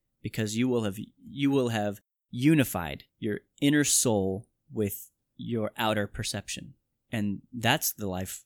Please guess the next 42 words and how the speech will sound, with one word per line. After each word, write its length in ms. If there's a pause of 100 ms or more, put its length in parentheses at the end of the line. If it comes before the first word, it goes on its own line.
(120)
that's 200
the 60
life 220
I 120
wanna 200
live. 280 (220)
I 100
wanna 180
live 160
that 180
life 220
where 80
there's 180
no 220
tension 540
between 280
my 100
inner 240
life 200
and 80
my 120
outer 220
life. 300 (220)
There'll 120
still 180
be 100
hard 260
things 240
about 220
life, 360 (400)
but 260
I 80
don't 160
want 220
to 440 (220)
subject 520
myself 480
to 140
unnecessary 680
pain 460
and 100
difficulty 760